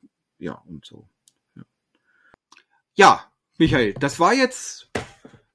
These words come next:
unser hoffentlich nicht wieder letzter Podcast für dieses Jahr,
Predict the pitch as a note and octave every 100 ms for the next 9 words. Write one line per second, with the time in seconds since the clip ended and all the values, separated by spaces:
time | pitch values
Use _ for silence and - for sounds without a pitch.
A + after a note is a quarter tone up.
0 | _ _ _ _ _ _ F3 F3 E3 E3+
1 | D3+ C#3+ G3+ A3+ A3 F#3 F3 F3 D#3 -
2 | - - D3 D#3+ D3 B2+ D#3 - - A3
3 | G#3 G3 F3 G3+ G#3 - - G#3+ - -
4 | G#3 B3 A#3 A#3+ G3 A3 A#3 C4